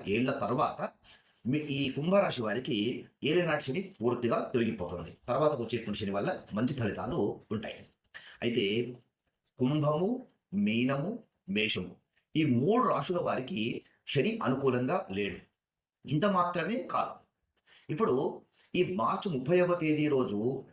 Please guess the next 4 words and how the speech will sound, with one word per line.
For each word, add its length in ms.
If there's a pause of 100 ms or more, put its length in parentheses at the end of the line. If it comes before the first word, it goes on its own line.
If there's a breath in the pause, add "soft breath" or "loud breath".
శనైశ్చరుడు 720
మీనరాశిలోకి 800
రావడం 520 (100)
చేత 300